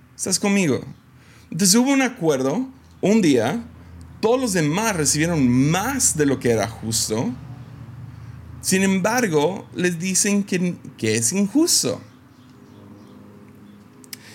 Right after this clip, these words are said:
Entonces, ¿por qué haría esto el dueño?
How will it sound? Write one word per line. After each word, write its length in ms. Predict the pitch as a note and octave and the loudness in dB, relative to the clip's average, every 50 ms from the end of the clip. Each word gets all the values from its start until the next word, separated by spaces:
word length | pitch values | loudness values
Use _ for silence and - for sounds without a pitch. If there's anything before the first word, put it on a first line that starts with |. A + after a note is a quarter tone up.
| - - | -12 -4
Entonces, 720 | - G3 F#3 - B3 A3+ - A#3+ A#3+ A#3 F#3 - - - - - - - - - - - - - - | -2 0 0 0 0 0 2 2 4 4 4 4 2 0 -4 -14 -20 -20 -20 -20 -20 -20 -8 -2 2
¿por 200 | B3 A#3 A#3 - | 2 2 2 0
qué 180 | - C#4 D#4+ | -2 -2 -2
haría 420 | E4+ E4 D#4 C#4+ B3 - - G#3+ A3 | -2 -2 -2 -2 0 0 0 0 0
esto 280 | G#3 A3 - - A3 | 0 0 0 0 0
el 100 | A3 G#3 | 0 2
dueño? 440 | G#3+ A3+ B3+ C#4 C4+ E3+ C3+ A#2 - | 2 2 2 2 2 0 -2 -4 -8